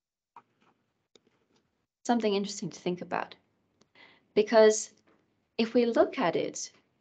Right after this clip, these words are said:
in most of the Western world in particular, the way that language developed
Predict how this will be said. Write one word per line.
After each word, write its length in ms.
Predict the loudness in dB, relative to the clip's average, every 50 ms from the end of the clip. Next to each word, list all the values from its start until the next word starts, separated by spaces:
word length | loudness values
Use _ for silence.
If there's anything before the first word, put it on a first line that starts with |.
| _ _ _ _ _ _ _ _ _ -2
in 280 | 0 0 2 2 2
most 360 | 2 2 2 2 0 0 -2 -4
of 100 | -2 -2
the 120 | -2 -2
Western 600 | 0 2 4 4 4 2 0 -4 -4 -2 -2 0
world 280 | 2 2 2 2 2 0 -2
in 120 | -4 -4 -4
particular, 760 | -4 -6 -6 -4 -4 -6 -6 -4 -6 -6 -6 -6 -6 -8 -10 -18 _ _ _ _ _ _ -20 -20 -20 -20 -20 -20 _ _ _ 6
the 120 | 6 8
way 280 | 8 8 6 4 2 0
that 240 | -4 -6 -6 -8
language 640 | -6 -4 -4 -2 -2 -2 -2 -2 -2 -4 -4 -8 -10
developed 800 | -12 -12 -8 -4 -2 -2 0 0 -2 -4 -8 -12 -16 -16 -16 -16